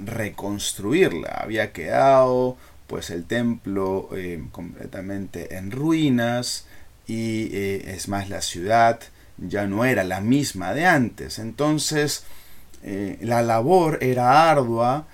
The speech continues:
era una labor que tenía que hacerse esforzándose y obviamente el volver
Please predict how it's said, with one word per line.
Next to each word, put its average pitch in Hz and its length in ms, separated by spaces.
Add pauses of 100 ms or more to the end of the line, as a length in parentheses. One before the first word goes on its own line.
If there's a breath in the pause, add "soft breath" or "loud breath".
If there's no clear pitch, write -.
(160 soft breath)
era 113 220
una 123 140
labor 139 420
que 120 120
tenía 127 500
que 131 100
hacerse 117 720
esforzándose 113 1500 (280 loud breath)
y 120 240
obviamente 135 960
el 104 300
volver 101 840